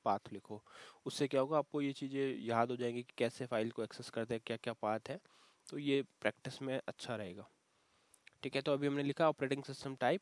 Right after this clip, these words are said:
ओएस टाइप और इसको कर देते हैं एफ़ थ्री एक बार सेव करने के लिए और फिर से एफ़ थ्री एक बार एग्जिट करने के लिए। अब चलते हैं सेशन B पे। ये कुछ मैंने theoretical लिखा हुआ है, इसको मैं बाद में बताऊंगा आप लोगों को।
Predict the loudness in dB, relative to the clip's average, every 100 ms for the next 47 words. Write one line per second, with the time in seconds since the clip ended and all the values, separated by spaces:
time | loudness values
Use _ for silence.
0 | -2 -2 -2 -2 -4 -4 -2 -4 -4 -8
1 | -6 -4 -4 -4 -2 -4 -6 -6 -6 -6
2 | -8 -4 -4 0 2 2 2 0 0 -4
3 | -4 -4 -4 -4 -4 -8 -2 -4 2 2
4 | 2 -2 -2 0 0 0 -2 -10 -12 -14
5 | -14 -16 -18 -20 _ _ _ _ _ _
6 | _ _ _ _ _ -14 -6 0 0 0
7 | 0 -4 -4 -6 -6 -4 -4 -4 -10 -20
8 | -18 -2 0 0 0 0 0 2 0 0
9 | 2 2 2 0 0 -2 -4 -6 0 0
10 | -2 -6 -6 -8 -8 -8 -8 -8 -12